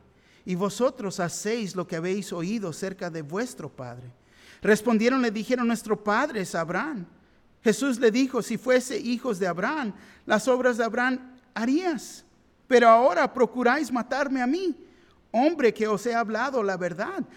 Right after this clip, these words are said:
la cual he oído de Dios. No hizo esto Abraham. Vosotros hacéis las obras de vuestro padre". Entonces le dijeron, "Nosotros no somos nacidos de fornicación.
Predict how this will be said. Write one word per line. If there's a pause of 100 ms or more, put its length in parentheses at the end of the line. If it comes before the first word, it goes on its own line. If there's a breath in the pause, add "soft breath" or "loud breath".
(140)
la
cual
he
oído
de
Dios. (180 loud breath)
No
hizo (140)
esto
Abraham. (260 loud breath)
Vosotros
hacéis (160 loud breath)
las
obras
de
vuestro
padre". (160 loud breath)
Entonces
le
dijeron,
"Nosotros
no
somos
nacidos
de
fornicación.